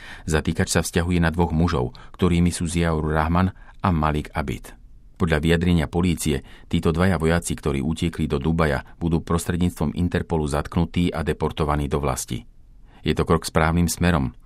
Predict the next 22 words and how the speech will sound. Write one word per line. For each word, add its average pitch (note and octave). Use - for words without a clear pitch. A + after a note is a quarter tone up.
Vítame D#2+
túto C#2
správu D2+
a C2+
dúfame, E2+
že D#2
praví E2+
viníci E2+
budú D#2
odhalení D#2+
a G2+
budú E2+
súdení D#2
podľa D2+
zákona,“ D2+
povedal D#2
pre D#2+
agentúru E2
Fides D#2+
monsignor D#2+
Lauren D2+
Saldaha, D#2